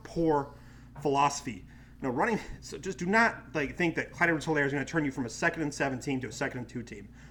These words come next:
No, you're just gonna have the same amount of second and sevens as you would with any other running back. The thing about Clyde Edwards-Helaire that's exciting is his receiving ability and just overall ability, but he's not gonna change your offense as a whole. Two,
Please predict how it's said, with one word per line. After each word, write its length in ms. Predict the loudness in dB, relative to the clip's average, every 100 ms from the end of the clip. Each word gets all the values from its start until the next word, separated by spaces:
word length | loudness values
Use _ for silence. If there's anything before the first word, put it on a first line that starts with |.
| -4
No, 180 | -2 0
you're 100 | -2
just 120 | -2
gonna 80 | -2
have 80 | -2
the 40 | -2
same 220 | 2 4
amount 220 | 4 2
of 40 |
second 300 | 0 0 2
and 100 | 0
sevens 460 | 0 -2 -2 -6 -10 -8
as 80 | -4
you 80 |
would 100 | -4
with 100 | -2
any 140 | -2 0
other 100 | -2
running 160 | -4 -8
back. 200 | -16 -18 -18 -20 -18 -16
The 80 | -14
thing 200 | 2 4
about 180 | 4 2
Clyde 140 | 2 2
Edwards-Helaire 220 | 2 2
that's 120 | 2
exciting 380 | -2 4 4 4
is 100 | 2
his 140 | -2
receiving 300 | -4 0 2
ability 420 | 2 2 0 -2 -6 -18 -18 -10
and 80 | -4
just 80 |
overall 300 | -2 -2 -2
ability, 220 | -6 -10 -12
but 100 | -12
he's 160 | -4
not 140 | -2 0
gonna 180 | 0 -2
change 640 | -6 -2 2 4 4 2
your 120 | 0
offense 280 | -2 -4 -8
as 80 | -10
a 40 |
whole. 260 | -12 -12 -12 -16 -20 -20 -18 -16 -8
Two, 440 | 6 10 10 10